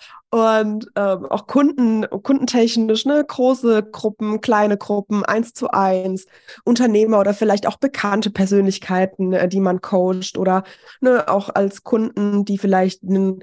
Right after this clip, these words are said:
richtig fundierten, ne, psychologischen Abschluss, Doktor, Psychiater oder sonst was haben und ich aber vielleicht einfach, ne, durch meine Ausbildung, die ich habe, trotzdem diese Person coache. Und dann dachte ich so, irgendwann habe ich das alles gesehen, irgendwann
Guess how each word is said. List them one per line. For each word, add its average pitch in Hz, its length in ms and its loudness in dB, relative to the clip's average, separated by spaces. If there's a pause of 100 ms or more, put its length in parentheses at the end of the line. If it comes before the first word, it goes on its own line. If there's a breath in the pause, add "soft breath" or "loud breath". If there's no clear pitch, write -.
(380 loud breath)
richtig 233 260 0
fundierten, 220 720 2
ne, 214 380 2
psychologischen 240 800 2
Abschluss, - 640 -4
Doktor, 208 360 0
Psychiater 208 600 0
oder 202 140 2
sonst 226 260 0
was 214 220 -2
haben 185 320 0
und 202 180 0 (280 loud breath)
ich - 180 0
aber 214 300 2
vielleicht 214 420 0
einfach, 202 480 -4
ne, 226 220 0
durch 254 200 -2
meine 277 320 2
Ausbildung, 185 540 2
die 175 200 -8
ich 180 160 -8
habe, 180 340 2
trotzdem 311 480 0
diese 180 160 0
Person 165 360 -4
coache. 160 460 -6 (460 loud breath)
Und 196 80 0
dann 196 80 4
dachte 262 180 0
ich 277 80 -2
so, 240 80 0
irgendwann 285 340 2
habe 240 120 2
ich 233 100 0
das 214 140 0
alles 196 260 0
gesehen, 156 500 0
irgendwann 170 420 0